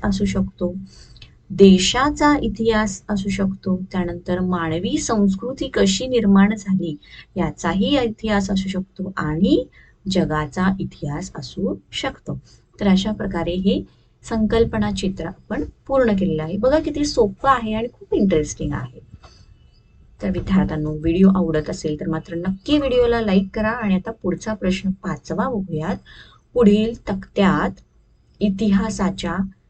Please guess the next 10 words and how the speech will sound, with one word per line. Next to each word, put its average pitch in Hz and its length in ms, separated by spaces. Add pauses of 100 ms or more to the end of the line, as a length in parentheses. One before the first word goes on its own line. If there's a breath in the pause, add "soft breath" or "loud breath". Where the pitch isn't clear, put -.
साधनांचे 196 880 (140)
वर्गीकरण 185 800 (140)
करा. 175 280 (2250 soft breath)
तर 226 100
ही 233 300
आहेत 185 360
ही 196 260
इतिहासाची 180 800
साधने, 170 580 (400 soft breath)
नाणी, 170 520